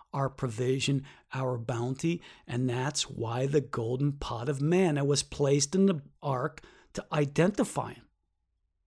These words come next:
There's so much more,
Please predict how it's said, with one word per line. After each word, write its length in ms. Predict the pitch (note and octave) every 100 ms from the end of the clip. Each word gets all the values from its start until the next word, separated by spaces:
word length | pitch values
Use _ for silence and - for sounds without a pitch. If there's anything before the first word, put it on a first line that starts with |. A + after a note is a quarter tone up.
| _ _ _ _ _ _ _ _ _ _ _ _ _ _ _
There's 120 | C#3
so 160 | - D3
much 240 | C#3+ C3+
more, 360 | C3+ C#3+ F#3+ A#3+